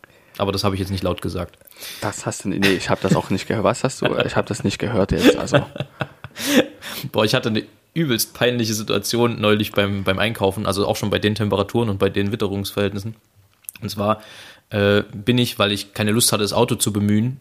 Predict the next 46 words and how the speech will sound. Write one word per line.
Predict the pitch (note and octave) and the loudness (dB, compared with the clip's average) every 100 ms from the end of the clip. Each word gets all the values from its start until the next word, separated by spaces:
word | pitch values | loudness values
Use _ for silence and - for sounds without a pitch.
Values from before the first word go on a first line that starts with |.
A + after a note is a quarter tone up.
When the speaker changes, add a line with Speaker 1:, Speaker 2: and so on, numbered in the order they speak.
| - | -4
Speaker 1:
weil | F#2+ | -2
das | F#2+ - | -2 -2
ja | F#2+ | -2
immer | - G2 | -2 -2
so | F#2+ | -2
ein | G2 | -2
bisschen, | G#2 - G#2 G2+ G2 - - - - _ F2 | -2 0 0 -2 -4 -14 -20 -20 -20 _ -8
äh, | F2+ | -6
umweltfraglich | A2+ C3+ A2+ A2 - - F#2 G#2 - G2+ | 0 4 6 4 2 -2 2 2 0 -2
ist | A2+ - | 2 2
und | G2 | 2
wenn | G#2 | 2
man | A2 | 2
laufen | G2+ G2 F#2 | 2 0 -4
kann, | - A#2+ A#2 | -2 0 0
dann | G#2 F#2 | -2 2
laufe | G#2+ A2+ | 2 2
ich | G#2+ | -2
halt | G2 | -4
auch | G#2 | -4
ganz | G#2 - | -8 -6
gerne | G2+ G2 | -6 -2
mal. | F#2+ G#2+ - - - - _ - - | -4 -4 -14 -20 -20 -20 _ -16 -10
Und | G#2 | 0
zwar | G#2 G2+ | 2 2
bin | A2 | 2
ich | G#2 - | 0 0
zu, | - G#2 G2+ G2+ G2 - _ | 0 2 2 2 0 -6 _
äh, | G2 F#2 F#2 F2 - - | -4 -2 -2 -4 -8 -4
einem | G2+ G2 F#2+ F#2 _ - - | -2 0 -4 -8 _ -20 -6
Discounter | A2 - A2+ D3 G2 F#2+ - - | -2 2 2 2 0 -2 -6 -8
gelaufen | F#2 F#2 G2 C3 C#3 | -2 0 0 -2 0
bei | G2 | 0
mir | G2 G2+ G#2 | 0 -2 -2
in | G2 F#2+ G2 | -6 -6 -6
der | F#2+ | -4
Nähe, | F#2+ A2 G2 A2+ | -2 0 -2 -4
der | F#2 | -2
allerdings | G2+ G2+ G2+ | 0 0 -4
eine | G2+ F#2+ | -4 -4
ganze | G2 G#2+ - | -2 0 0
Ecke | - | 0
weg | G2+ G#2 | 0 0
war | F#2+ F#2 | -2 -2
und | F#2+ | -2
musste, | G#2 A2+ - G#2+ | -2 -2 2 0